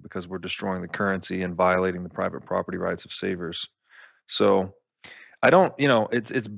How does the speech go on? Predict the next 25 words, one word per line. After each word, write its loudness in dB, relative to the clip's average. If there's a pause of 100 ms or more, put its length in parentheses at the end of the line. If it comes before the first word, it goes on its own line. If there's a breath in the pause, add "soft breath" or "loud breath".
(120)
it's -2
bothersome 4
to -6
me -2
to -4
talk 2
about 2
these -6
things -4
inside 0
the -2
language -4
and -6
vernacular 0
of -2
the -4
central -4
bank 0
because -2
it -2 (100)
almost 2
implicitly -4
justifies 2
its -8
existence. -6